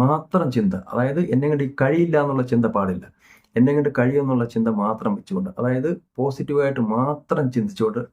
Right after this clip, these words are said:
നിങ്ങൾ ഈ കാര്യം മാത്രം ഫോക്കസ് ചെയ്ത് മുന്നോട്ട് പോയാൽ നിങ്ങൾക്ക് അവിടെ ലക്ഷ്യത്തിലെത്താനായിട്ട് സാധിക്കും. അപ്പൊ ഈ വീഡിയോ നിങ്ങൾക്ക് എല്ലാവർക്കും ഒരു പോസിറ്റീവ് എനർജി തരും എന്നുള്ള വിശ്വാസത്തോടെ ഈ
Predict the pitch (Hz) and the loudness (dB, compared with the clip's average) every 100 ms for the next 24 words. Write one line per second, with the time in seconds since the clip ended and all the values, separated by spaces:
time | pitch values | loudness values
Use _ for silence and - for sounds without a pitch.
0 | _ _ - 123 123 127 113 120 123 113 | _ _ 0 4 4 2 2 2 2 2
1 | 123 123 110 123 110 107 117 110 104 104 | 0 0 -2 0 0 0 -2 0 0 0
2 | 107 110 107 104 101 _ _ _ _ - | 0 -2 -2 -4 -6 _ _ _ _ -2
3 | 135 139 135 117 120 127 107 107 120 104 | 0 2 2 2 2 0 -2 0 0 0
4 | 92 101 101 98 92 - - - _ _ | -4 -4 -4 -6 -8 -10 -10 -20 _ _
5 | _ _ _ _ _ _ - 131 160 143 | _ _ _ _ _ _ -4 2 4 6
6 | 135 135 143 123 120 117 117 123 123 113 | 6 6 8 8 8 6 6 6 4 2
7 | 98 110 110 113 123 113 110 110 104 104 | 2 2 2 4 6 6 4 2 2 2
8 | 107 107 104 104 98 104 95 - 110 123 | 2 0 -2 -4 -2 0 0 0 0 0
9 | - _ _ - | -4 _ _ -2